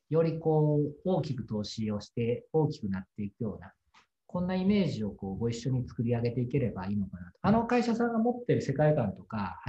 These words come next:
橋本さんの真面目さとか、社会的なニーズっていうのは極めて高いので、そこは多分僕らがいちいちいじらなくても、もともといい企業のミッションを持たれてる会社だと思ってるので、あとはそのポテンシャルをね、どうやって僕らが引き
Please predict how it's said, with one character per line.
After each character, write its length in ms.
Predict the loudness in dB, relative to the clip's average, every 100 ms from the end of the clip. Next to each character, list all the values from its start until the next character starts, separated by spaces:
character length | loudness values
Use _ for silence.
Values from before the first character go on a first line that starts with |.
| 0
橋 60 |
本 120 | 2 2
さ 220 | 0 2
ん 60 |
の 60 | 4
真 260 | 2 2 0
面 20 |
目 100 | 0
さ 120 | -2
と 120 | -8
か、 360 | -16 -12 -12 -12 _ _ _ _
社 140 | -2
会 220 | 4 4
的 200 | 4 2
な 80 | 4
ニ 200 | 4 4
ー 40 | 2
ズ 80 |
っ 20 | -2
て 120 | -8
い 40 |
う 40 | -12
の 40 |
は 60 | -2
極 160 | 0
め 60 | 2
て 80 | 0
高 280 | -4 -4 -4
い 140 | -6 -14 _ _ _
の 80 | -8
で、 60 | -6
そ 140 | -4
こ 100 | 0
は 80 | 2
多 120 | 4
分 80 | 4
僕 200 | 4 4
ら 60 | 4
が 80 |
い 80 | 2
ち 140 | 2 0
い 80 |
ち 100 | 0
い 40 | -2
じ 80 | 2
ら 100 | 2
な 120 | 0
く 120 | -2
て 80 | -8
も、 140 | -4
も 140 | -2 2
と 100 | 2
も 120 | 0
と 100 | 2
い 100 | 2
い 240 | 2 -2 _ _ _ _ _ _ -4
企 180 | 2 4
業 140 | 6
の 100 | 6
ミ 100 | 4
ッ 40 |
シ 160 | 2 -2
ョ 20 |
ン 40 | -4
を 80 | -6
持 80 |
た 320 | -6 -6 -6 -6
れ 120 | -6
て 120 | -4
る 140 | -4 -4
会 160 | -6
社 120 | -6
だ 60 | -8
と 60 | -8
思 80 | -16
っ 100 | -18
て 60 | _
る 80 | -12
の 60 |
で、 60 | -6
あ 60 | 0
と 120 | 0
は 60 |
そ 100 | 2
の 80 | -2
ポ 140 | -2 -2
テ 140 | 2
ン 80 | 2
シ 100 | 2
ャ 40 |
ル 100 | 0
を 80 | 0
ね、 180 | 0 -4 _ _ _ _ _
ど 120 | 0
う 40 | 2
や 80 |
っ 80 | 2
て 80 | -2
僕 180 | -4 -2
ら 120 | -4
が 240 | -6 -12 -18 _ _ -14 0
引 280 | 2
き 20 | 2